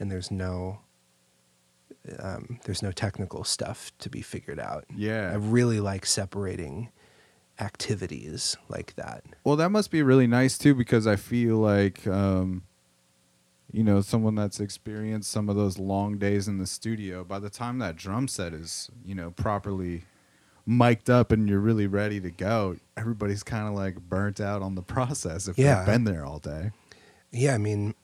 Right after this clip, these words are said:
Speaker 1: just record a little bit of something and then go get dinner and some beers and go sleep and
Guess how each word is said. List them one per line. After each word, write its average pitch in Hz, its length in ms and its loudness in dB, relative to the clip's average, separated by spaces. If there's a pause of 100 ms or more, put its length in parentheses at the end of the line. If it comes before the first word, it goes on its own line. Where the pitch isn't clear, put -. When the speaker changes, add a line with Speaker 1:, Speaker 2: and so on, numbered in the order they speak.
(260)
Speaker 1:
just - 240 0
record 120 440 0
a 107 60 0
little 101 360 -2
bit 120 300 0
of 117 120 -4
something 120 720 -2 (920)
and 110 160 -8
then 113 400 -2 (1800)
go 131 180 4
get 135 220 4
dinner 139 260 8
and 143 120 6
some 131 160 2
beers 117 380 2
and 110 220 0
go 120 160 0
sleep 127 460 2
and 110 200 0